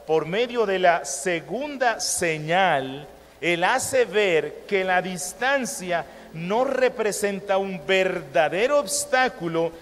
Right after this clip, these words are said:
para la manifestación de su amor y de su poder. Cristo usó estos dos milagros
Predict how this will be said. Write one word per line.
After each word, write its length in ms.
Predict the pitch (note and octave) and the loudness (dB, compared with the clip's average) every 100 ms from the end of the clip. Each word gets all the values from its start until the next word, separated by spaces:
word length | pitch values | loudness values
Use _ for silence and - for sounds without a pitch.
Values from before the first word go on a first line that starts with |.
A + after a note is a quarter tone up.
| - - | -6 2
para 240 | F3+ E3+ | 4 6
la 180 | E3+ D3+ | 4 2
manifestación 1200 | D#3 G#3 C#4 C#4+ G#3 G#3+ G#3+ F#3+ - F#3 F3+ D#3+ | 2 0 0 -2 0 0 2 -2 -2 -2 -2 0
de 160 | D#3 | 0
su 420 | - - C#4 D#4 | 0 -2 0 4
amor 600 | C#4 G#3+ G3 F3+ F3+ F#3+ - - - | 4 4 4 4 2 -2 -8 -16 -12
y 160 | E3+ | -8
de 140 | D#3+ D3+ | -4 -4
su 540 | - G3 G#3 G#3 G3+ - - - - - - | -4 -2 -2 -2 -4 -10 -18 -20 -20 -20 -8
poder. 420 | C#3 B2 A#2 A2 - - - - - - - | -2 -2 -2 -6 -8 -18 -20 -20 -20 -20 -12
Cristo 680 | - A#3 C#4+ - - C3+ A2+ C#3 | -6 -4 -2 -4 -6 -6 -6 -6
usó 480 | B2+ - C#3 F#2+ - - - - - - - - - | -6 -2 -2 -2 -8 -20 -20 -20 -20 -20 -20 -16 -2
estos 520 | G3 A#3 A#3 A#3 F3 | 0 0 2 0 2
dos 400 | G3+ F#3+ - - - - | 2 2 -2 -8 -14 -14
milagros 880 | D3+ F#3+ G3 A3 G#3 C#3 G#2 - | -8 -2 2 2 2 -4 -14 -16